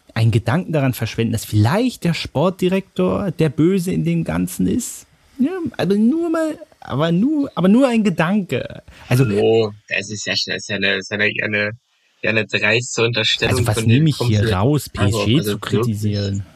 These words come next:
Speaker 2: wirklich.
Speaker 1: Ja, keine Ahnung.
Speaker 2: Ja, ich wollte sagen,
Speaker 1: Ja, aber ich
Speaker 2: glaubst
Speaker 1: meine,
Speaker 2: du
Speaker 1: äh, die
Speaker 2: wirklich?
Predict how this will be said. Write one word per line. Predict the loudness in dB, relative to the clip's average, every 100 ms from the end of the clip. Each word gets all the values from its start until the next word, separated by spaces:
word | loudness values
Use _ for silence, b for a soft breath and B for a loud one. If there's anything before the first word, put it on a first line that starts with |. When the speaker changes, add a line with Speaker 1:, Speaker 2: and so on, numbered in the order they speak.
| -4
Speaker 2:
wirklich. | -2
Speaker 1:
Ja, | 0 -2
keine | -2 0
Ahnung. | 0 0 0 -2 B B B B B -20 -6
Speaker 2:
Ja, | -2 -2 -4
ich | -6 -10 -8
wollte | -8 -10
sagen, | -10 -6 -6 -4 0
Speaker 1:
Ja, | 0 0 -6 _ -2
aber | 2 4
ich | 6
Speaker 2:
glaubst | 4 4
Speaker 1:
meine, | 4
Speaker 2:
du | 4
Speaker 1:
äh, | 4 2
die |
Speaker 2:
wirklich? | 2